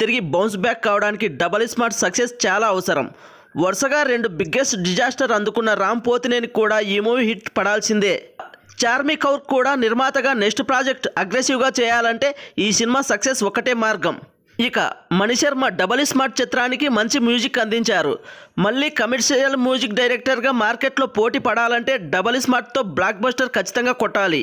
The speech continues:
ఇలా ఈ సినిమాకి వర్క్ చేసిన ప్రతి ఒక్కరికి డబల్ స్మార్ట్ మూవీ అనేది చాలా కీలకంగా మారింది. ఇదిలా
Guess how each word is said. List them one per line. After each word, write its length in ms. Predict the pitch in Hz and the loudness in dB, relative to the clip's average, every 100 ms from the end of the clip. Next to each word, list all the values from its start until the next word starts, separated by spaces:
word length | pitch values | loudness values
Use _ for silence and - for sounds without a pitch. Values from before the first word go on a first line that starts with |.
| 247 | 0
ఇలా 140 | 233 185 - - 220 | 0 0 -4 -4 0
ఈ 20 | 233 262 | 2 2
సినిమాకి 360 | 269 294 294 233 | 2 2 2 0
వర్క్ 180 | 233 - | 0 0
చేసిన 200 | 262 233 233 | 0 0 0
ప్రతి 180 | 208 240 240 | 0 0 0
ఒక్కరికి 320 | 254 262 220 180 | 0 -2 -2 -2
డబల్ 260 | 185 240 254 | 0 0 0
స్మార్ట్ 260 | 254 240 233 | 0 0 0
మూవీ 180 | 240 254 233 | 2 2 2
అనేది 240 | 247 285 285 | 0 0 0
చాలా 180 | 208 247 240 | 0 0 -2
కీలకంగా 500 | 220 233 233 254 254 226 | 0 0 0 0 0 2
మారింది. 380 | 196 180 160 139 - - - - - 208 | 2 2 2 0 -2 -10 -20 -14 -4 -2
ఇదిలా 260 | 269 285 | 2 2